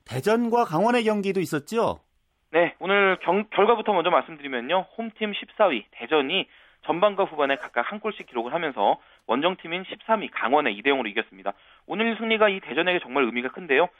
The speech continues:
Speaker 2: 최근 열아홉 경기에서 칠 무 십이 패에 그치면서 그동안 단 일 승도 하지 못했거든요.
Speaker 1: 예.
Speaker 2: 오늘 드디어 스무 경기 만에 귀중한 일 승, 그리고 승점 삼 점 기록을 했습니다. 상대적으로 강원 입장에서는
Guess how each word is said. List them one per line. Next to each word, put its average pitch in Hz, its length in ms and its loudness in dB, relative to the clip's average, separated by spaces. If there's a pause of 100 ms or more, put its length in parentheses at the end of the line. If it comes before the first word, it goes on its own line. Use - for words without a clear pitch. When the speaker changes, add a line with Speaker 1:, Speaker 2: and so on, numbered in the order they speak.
(340)
Speaker 2:
최근 226 260 -4
열아홉 165 380 4
경기에서 165 480 -4
칠 - 320 -8
무 262 180 -2
십이 254 280 -8
패에 233 200 0
그치면서 156 540 -2 (320)
그동안 220 260 0
단 175 200 0
일 254 120 -4
승도 269 240 2
하지 196 160 0
못했거든요. 120 640 -2
Speaker 1:
예. 101 280 -2 (220)
Speaker 2:
오늘 196 240 2
드디어 160 220 -2 (140)
스무 269 200 -8
경기 226 220 0
만에 113 260 0 (140)
귀중한 180 440 -2
일 175 200 -8
승, 113 100 -6 (280)
그리고 123 280 0
승점 190 300 0
삼 208 160 -2
점 131 160 0
기록을 120 260 -2
했습니다. 107 360 -10 (320)
상대적으로 220 440 2
강원 196 380 4
입장에서는 165 580 0